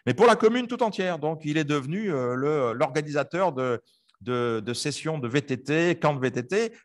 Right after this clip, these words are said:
pour la paroisse et pour toute la commune. Hein, qui, alors ça, c'est la, l'avantage de l'Alsace, hein, il n'y a pas de, de frontières, euh, euh, ça marche dans, dans les deux sens. Et, euh, bah, du coup, voilà, il a eu, euh,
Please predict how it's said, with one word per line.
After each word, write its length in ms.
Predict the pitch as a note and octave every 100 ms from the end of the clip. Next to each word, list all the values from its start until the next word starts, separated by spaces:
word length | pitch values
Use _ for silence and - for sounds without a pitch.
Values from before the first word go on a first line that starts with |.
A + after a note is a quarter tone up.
| _
pour 140 | G#3+ G#3+
la 100 | F3+
paroisse 380 | F3 G#3 A#3+ -
et 120 | A3
pour 260 | A3+ A#3+ A#3
toute 140 | A#3
la 80 | A3
commune. 440 | G3+ A#3+ A#3+ D#3+ A2 _ _ - G2+ _
Hein, 180 | C#3 F#3+
qui, 500 | - D3 B2+ C3 B2+ -
alors 180 | G#2 -
ça, 140 | - F#3+
c'est 140 | C#3+
la, 260 | B2 A2+ G2 -
l'avantage 400 | A#2+ B2 C3+ C#3+
de 60 | A#2
l'Alsace, 420 | C#3 D3 C3+ G2
hein, 40 | G2+
il 20 |
n'y 60 |
a 40 | G#2+
pas 160 | B2+
de, 300 | B2 G2+ F#2
de 100 | F#2+
frontières, 600 | G#2 - A2 - C3+ B2+
euh, 140 | G2 F#2+ - - D#2
euh, 380 | F#2 G2 F2 F#2
ça 180 | -
marche 280 | G#2+ B2 -
dans, 240 | G2+ F2+ F#2
dans 140 | G#2
les 80 | A2
deux 100 | A2+
sens. 320 | A2 E2+ - - - - -
Et, 220 | - B2 A#2+
euh, 220 | A#2 A2
bah, 140 | A2
du 140 | G2 G2+
coup, 320 | D#3 A3+ F#3
voilà, 380 | A2 C3+ G#3+ D#3
il 180 | A2+
a 60 | A#2
eu, 240 | C#3+ F#3
euh, 300 | B2+ G#2+ G#2